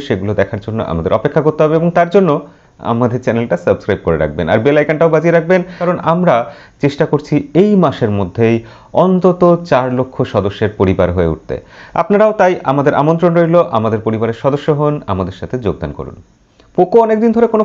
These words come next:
ফোন নিয়ে আসছে না, কিন্তু ফোন আসবে আসবে করে তার অনেকদিন গল্প শোনাচ্ছিল। ইন্ডিয়ান সিইও পোকোর তরফ থেকে সি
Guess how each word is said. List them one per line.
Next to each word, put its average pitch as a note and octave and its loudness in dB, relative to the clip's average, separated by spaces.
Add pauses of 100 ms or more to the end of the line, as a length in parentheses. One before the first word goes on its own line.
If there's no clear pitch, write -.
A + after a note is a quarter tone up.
ফোন G3 2
নিয়ে C#3+ 0
আসছে - -6
না, A#2+ 0
কিন্তু F3+ -2
ফোন F3+ 2 (140)
আসবে F3+ 0
আসবে G3+ -2
করে G3 2
তার E3+ 4
অনেকদিন D3 -2
গল্প G2+ 0 (100)
শোনাচ্ছিল। F2 -6 (540)
ইন্ডিয়ান G3 4
সিইও C#3+ 4 (140)
পোকোর D#3+ 0
তরফ C3+ 0 (100)
থেকে G#2 0 (140)
সি F3+ 0